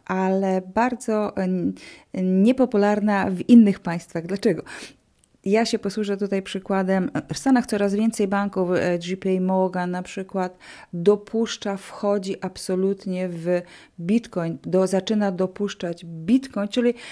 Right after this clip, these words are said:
tak jak gdyby wpuścił, tak jakby się pojawił, nie wiem,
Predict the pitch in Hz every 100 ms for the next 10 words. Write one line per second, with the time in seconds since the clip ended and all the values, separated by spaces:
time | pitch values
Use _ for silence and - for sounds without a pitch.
0 | - - - 240 233 220 226 220 220 -
1 | 240 220 226 226 226 220 220 240 - 220
2 | 220 220 226 233 196 190